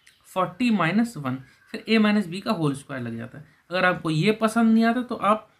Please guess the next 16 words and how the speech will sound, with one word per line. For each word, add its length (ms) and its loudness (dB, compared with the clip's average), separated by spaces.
जो 120 -8
हमारा 240 0
जो 440 -6
कॉमन 240 -4
तरीका 360 -2
है, 160 -2
इस 140 -12
तरह 140 0
से 160 -4
भी 60 -2
आप 220 -2
कर 100 -4
सकते 320 -14
हैं। 80 -16
ठीक 160 -4
है, 80 -6